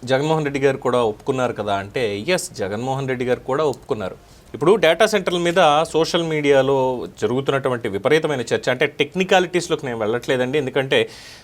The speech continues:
ఆ, దీనికి సంబంధించి అతి త్వరలోనే ఈ టెక్నికాలిటీస్‌కి సంబంధించి, ఆ, నల్లమోతు శ్రీధర్ గారు, అలాగే ఐటీ ఎక్స్పర్ట్స్ ఎవరైతే ఉన్నారో ఈ డేటా సెంటర్ల గురించి మాట్లాడేటువంటి వాళ్ళు,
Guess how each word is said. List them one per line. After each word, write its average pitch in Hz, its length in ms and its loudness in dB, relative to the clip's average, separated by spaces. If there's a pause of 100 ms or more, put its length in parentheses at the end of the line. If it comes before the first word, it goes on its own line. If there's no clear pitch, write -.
(140)
ఆ, 98 320 4
దీనికి 143 220 0
సంబంధించి 165 580 2
అతి 135 180 0
త్వరలోనే 151 760 2
ఈ 117 100 -2
టెక్నికాలిటీస్‌కి 131 720 -2
సంబంధించి, 120 680 -4 (600)
ఆ, 95 400 0 (160)
నల్లమోతు 147 360 2
శ్రీధర్ 143 260 4
గారు, 143 440 4 (400)
అలాగే 131 240 4
ఐటీ 135 280 0
ఎక్స్పర్ట్స్ 127 420 0
ఎవరైతే 120 320 0
ఉన్నారో 110 360 0
ఈ 123 140 -2
డేటా 107 280 0
సెంటర్ల 113 280 -6
గురించి 104 260 -8
మాట్లాడేటువంటి 95 680 -6
వాళ్ళు, 107 260 -4